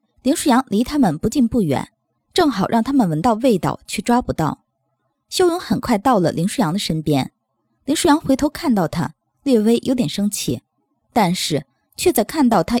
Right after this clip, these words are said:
幽暗的眼神后闭了嘴。修勇拉着林舒扬的手，慢慢引着丧尸走到了一处无人的空地。之后，修勇朝哨兵们打了一个简单的手势，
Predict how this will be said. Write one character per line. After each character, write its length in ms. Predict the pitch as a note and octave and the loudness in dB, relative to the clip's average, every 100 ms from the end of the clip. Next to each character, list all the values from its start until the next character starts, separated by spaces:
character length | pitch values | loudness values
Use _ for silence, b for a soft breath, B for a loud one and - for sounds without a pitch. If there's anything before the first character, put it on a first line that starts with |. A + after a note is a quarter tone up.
| - | 0
幽 140 | D#4+ | 0
暗 120 | D4+ | 2
的 60 | G#3 | 0
眼 180 | D#3+ - | -2 -4
神 240 | - D#3 | -4 -4
后 280 | - G#3 - | 0 -2 0
闭 140 | D4+ | 0
了 80 | A#3+ | 0
嘴。 320 | D#3+ - - - _ _ _ _ _ _ _ | 0 -4 -6 -12 _ _ _ _ _ _ _
修 220 | - F4 | -2 0
勇 160 | E4+ D#3 | 2 0
拉 200 | A#3 B3+ | 2 2
着 160 | B3 C3+ | 2 0
林 160 | F3+ | 0
舒 140 | B3 G3+ | 0 0
扬 100 | D#3+ | 0
的 80 | A#3 | -2
手， 380 | - D3 F#3 - _ _ | -2 -4 -4 -10 _ _
慢 140 | - D#4+ | -2 2
慢 200 | D#4+ E4 C#4 | 2 0 -2
引 140 | F3 | -2
着 100 | - | -4
丧 240 | F#3 C4+ F3 | -2 0 0
尸 320 | - A3 G#3 - | -2 -2 -4 -4
走 140 | D#3+ | -2
到 160 | B3 A#3 | 2 0
了 80 | |
一 100 | - | -2
处 240 | E3+ - D3+ | -6 -4 -2
无 140 | D#3 | 2
人 120 | F3 | 2
的 60 | A#3+ | 0
空 260 | - A3 D3 | 0 -2 0
地。 280 | F3 B2 - _ _ _ _ | -2 -4 -8 _ _ _ _
之 200 | - D4 | -2 -2
后， 340 | - G#3 - _ _ _ | 2 0 0 _ _ _
修 200 | - F4+ | 0 4
勇 220 | E4 A3 | 4 2
朝 160 | - G3+ | -2 -2
哨 200 | A#3 B3 | 0 0
兵 200 | F#3 C4 | 2 4
们 240 | B3 C#3 | 4 0
打 200 | - D3+ | -2 -4
了 40 | - | -4
一 80 | E3+ | -4
个 100 | A3 | -4
简 160 | - | -4
单 140 | - A#3+ | 0 2
的 100 | B3 | 2
手 200 | - - | 0 -6
势， 320 | - - - | -6 -6 -6